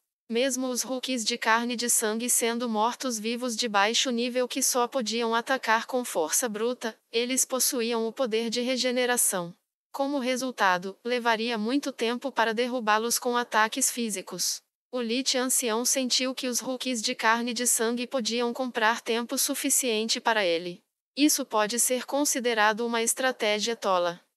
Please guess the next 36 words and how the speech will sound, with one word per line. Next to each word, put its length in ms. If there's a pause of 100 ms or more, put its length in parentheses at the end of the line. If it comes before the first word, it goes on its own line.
(200)
O 80
Lich 380
ancião 440
era 220
um 100
lançador 600
de 120
magia 440
e 60
não 200
estava 460
acostumado 720
a 80
combates 640
corpo 380
a 80
corpo, 440 (160)
então, 420 (100)
em 160
circunstâncias 960
normais, 640 (100)
teria 380
sido 320
melhor 380
manter 420
os 120
rookies 400
de 140
carne 400
de 120
sangue 380
ao 140
seu 220
lado. 440 (400)
No 160
entanto, 540